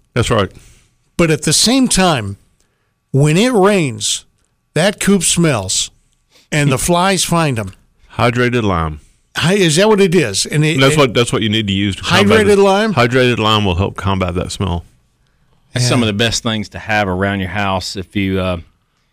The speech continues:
Speaker 3: have a vermin problem or, or a snake problem. I've
Speaker 2: Oh,
Speaker 3: always been
Speaker 2: yes.
Speaker 3: told is,
Speaker 1: Yeah.
Speaker 3: is chickens.
Speaker 1: Yeah, we've got, we've got about eighteen at the farm. I love 'em.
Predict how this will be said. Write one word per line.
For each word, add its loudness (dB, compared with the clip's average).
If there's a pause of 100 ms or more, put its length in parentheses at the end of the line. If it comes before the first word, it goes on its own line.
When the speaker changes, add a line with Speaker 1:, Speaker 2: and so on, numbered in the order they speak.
(380)
Speaker 3:
have -4
a -6 (1000)
vermin -4
problem -2
or, -12
or -14
a -16
snake -10
problem. 0
I've -2
Speaker 2:
Oh, 2
Speaker 3:
always 2
been 2
Speaker 2:
yes. -2
Speaker 3:
told -2 (200)
is, -4 (200)
Speaker 1:
Yeah. -18
Speaker 3:
is -10
chickens. -8
Speaker 1:
Yeah, -4
we've 0
got, 0
we've -2
got 2
about -2
eighteen -2
at -6
the -6
farm. -2 (540)
I 2
love 2
'em. -4